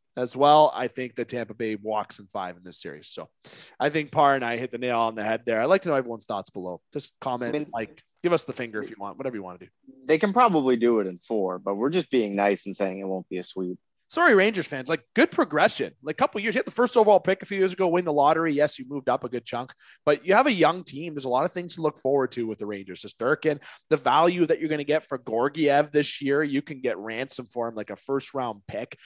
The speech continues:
Speaker 1: Like, you should be picking on the Oilers or maybe even the Leafs. You should be picking on a team that's gonna need a goaltender. So the Rangers have a bright future if this, this isn't their time yet. Just gonna flat out say it's still Tampa Bay's time. Colorado,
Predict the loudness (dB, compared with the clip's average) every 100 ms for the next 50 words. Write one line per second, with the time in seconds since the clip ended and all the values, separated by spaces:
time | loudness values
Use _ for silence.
0 | -20 -8 -8 -6 -6 -6 -8 -6 -8 -6
1 | -6 -6 -6 -4 0 2 2 -2 -6 -8
2 | -6 -6 -8 -8 -6 -6 -8 -12 -12 -8
3 | -6 -4 -6 -8 -14 -14 -12 -10 -12 -12
4 | -10 -10 -8 -4 -4 -4 -6 -6 -10 -8
5 | -8 -10 -14 -16 -4 0 2 2 0 0
6 | 2 2 2 4 2 0 -6 -4 -2 -2
7 | -4 -10 -8 -10 -12 -8 -8 -8 -14 -16
8 | -18 -20 -16 -16 -16 -8 -6 -6 -6 -8
9 | -8 -6 -6 -8 -10 -16 -16 -16 -16 -20
10 | -20 -20 -20 -20 -20 _ 4 10 10 12
11 | 10 10